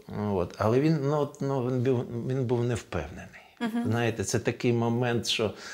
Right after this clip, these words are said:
Speaker 1: вони ж, це їх треба розуміти, вони ж теж роблять, е, ну, якесь приймають рішення, е, яке міняє долю людини.
Speaker 2: Так.
Speaker 1: Тому вони дуже відповідально до цього ставляться.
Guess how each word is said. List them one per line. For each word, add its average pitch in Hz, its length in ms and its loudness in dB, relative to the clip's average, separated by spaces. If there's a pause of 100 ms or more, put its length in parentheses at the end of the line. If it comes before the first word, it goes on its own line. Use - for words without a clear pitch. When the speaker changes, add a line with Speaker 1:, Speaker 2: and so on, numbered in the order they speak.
(140)
Speaker 1:
вони 117 300 4
ж, - 220 0 (280)
це 113 120 2
їх 107 140 2
треба 117 300 4
розуміти, 123 440 4
вони 107 200 2
ж - 120 -4
теж 135 180 4
роблять, 104 480 2 (640)
е, 104 320 0
ну, 113 180 0
якесь 104 380 0
приймають 117 580 0
рішення, 110 680 6 (440)
е, 107 240 -2 (920)
яке 107 280 2
міняє 120 320 4
долю 110 300 4
людини. 104 420 -4 (420)
Speaker 2:
Так. 214 400 -4 (240)
Speaker 1:
Тому 120 260 2
вони 120 240 2
дуже 113 300 4
відповідально 117 680 2
до 87 120 -4
цього - 260 -10
ставляться. - 480 -16